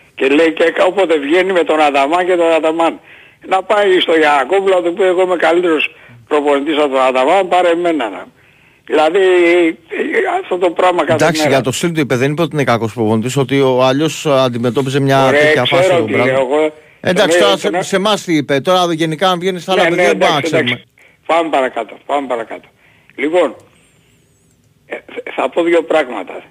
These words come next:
Speaker 1: Το ένα είναι επειδή είμαι παλιός συνάδελφος του, του φίλου σου, του Γκου-, του Τάκη του Γκουλή εκεί, με ξέρει ο Τάκης, με ξέρει δηλαδή από το που παίρνω τηλέφωνα.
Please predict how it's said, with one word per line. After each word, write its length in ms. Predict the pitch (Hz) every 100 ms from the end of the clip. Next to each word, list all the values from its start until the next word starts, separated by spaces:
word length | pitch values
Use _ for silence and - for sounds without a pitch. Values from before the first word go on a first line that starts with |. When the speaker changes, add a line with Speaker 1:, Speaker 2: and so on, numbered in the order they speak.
| _
Speaker 1:
Το 100 | -
ένα 280 | 135 160 151
είναι 220 | 151 160
επειδή 560 | 160 131 127 143 151 131 - - - _ -
είμαι 240 | 135 156
παλιός 420 | 139 131 135 151
συνάδελφος 540 | - 127 147 147 117 120
του, 460 | 123 110 107 92 _ _ _ _ _ _ _ _ _ _
του 140 | - 120
φίλου 260 | - 143 127
σου, 100 | -
του 100 | -
Γκου-, 320 | 110 113 101 90
του 160 | - 117
Τάκη 300 | 147 147 120
του 120 | 120 113
Γκουλή 320 | 123 131 135
εκεί, 400 | 120 - 131 147 _ _ _ _ -
με 100 | -
ξέρει 340 | - 147 117
ο 180 | 98 95
Τάκης, 460 | 95 98 - - - _ _ _ -
με 80 | 107
ξέρει 260 | - 156
δηλαδή 260 | 147 143 156
από 140 | 151
το 460 | 143 143 135 135 135 _ _ _ _
που 100 | -
παίρνω 260 | 143 151 151
τηλέφωνα. 540 | 131 143 139 95 92